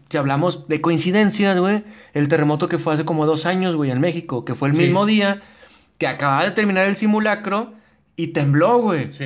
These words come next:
Speaker 1: Entonces, pues, ya ni modo que alguien provocara un pinche terremoto, güey. O
Speaker 2: O
Speaker 1: sea,
Speaker 2: que
Speaker 1: que
Speaker 2: México esté salado, güey, <laughs> también,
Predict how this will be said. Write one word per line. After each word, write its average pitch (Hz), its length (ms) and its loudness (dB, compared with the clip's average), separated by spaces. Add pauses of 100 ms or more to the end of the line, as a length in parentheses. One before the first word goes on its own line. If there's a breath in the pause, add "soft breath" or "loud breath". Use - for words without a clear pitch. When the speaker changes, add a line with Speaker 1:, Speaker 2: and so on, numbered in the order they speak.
(160)
Speaker 1:
Entonces, 151 560 -2
pues, 151 180 -2
ya 147 60 0
ni 165 80 0
modo 180 200 2
que 180 120 0
alguien 160 220 0
provocara 147 500 -4
un 170 80 -6
pinche 165 240 -4
terremoto, 131 720 -2
güey. 107 200 -4
O 110 40 -8
Speaker 2:
O 139 40 -6
Speaker 1:
sea, 147 100 0
Speaker 2:
que 156 100 -2
Speaker 1:
que 170 60 0
Speaker 2:
México 185 280 -2
esté 156 160 -2
salado, 180 500 -2
güey, 180 160 -2
<laughs> 147 180 -8
también, 190 320 -6